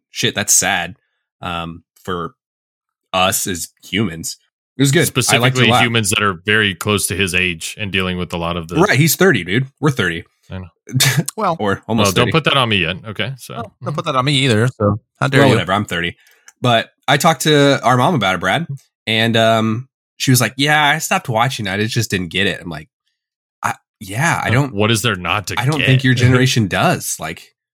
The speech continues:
Speaker 1: you don't understand it. Like, they, they just can't adapt to."
Speaker 3: I mean, I talked to, I talked to my in-laws about it too, and, uh, they did not get it either.
Speaker 1: But
Speaker 3: So
Speaker 1: anyway, if you haven't seen it,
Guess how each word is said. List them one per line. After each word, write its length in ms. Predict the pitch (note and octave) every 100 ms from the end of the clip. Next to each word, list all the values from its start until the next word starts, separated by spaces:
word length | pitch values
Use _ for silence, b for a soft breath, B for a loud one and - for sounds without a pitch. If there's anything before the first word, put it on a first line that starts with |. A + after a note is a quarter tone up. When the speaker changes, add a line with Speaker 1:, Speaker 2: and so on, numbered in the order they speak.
| _ _ _
Speaker 1:
you 80 | A2
don't 140 | C3+
understand 540 | A#2+ F#2 - G#2+ F#3 -
it. 140 | -
Like, 200 | E2 F2 F2+
they, 180 | F2+
they 220 | F2+ F2+ F2+
just 260 | F#2 - _
can't 220 | - F#2+
adapt 560 | F2+ F2 G2 - - -
to." 320 | G#2 F#2 F#2 _
Speaker 3:
I 60 | B2
mean, 100 | B2+
I 60 |
talked 300 | B2+ C#3+ C3+
to, 280 | B2 A2+ F#2+ G2
I 140 | A2
talked 240 | - C3 -
to 60 |
my 100 | A2
in-laws 520 | G2 G2 F#2+ F#2+ - B2
about 220 | G2+ F#2
it 60 | F2
too, 380 | G2 F#2+ F#2+ G2 - -
and, 240 | G2+ F#2+
uh, 280 | F#2+ F#2+ G2 G#2 -
they 100 | A2
did 100 | G2
not 240 | F#2+ F#2+ -
get 140 | F#2
it 120 | F#2
either. 300 | G2+ F2+ E2+ - _ -
Speaker 1:
But 120 | E2+
Speaker 3:
So 280 | - F#2 F#2 _
Speaker 1:
anyway, 580 | A2+ G#2+ F#2 F2+ F2+ F2+ _ C3
if 160 | C#3+
you 100 | C3+
haven't 360 | B2+ E3 D#3 A#2
seen 280 | - G#2+ G#2
it, 280 | G#2 -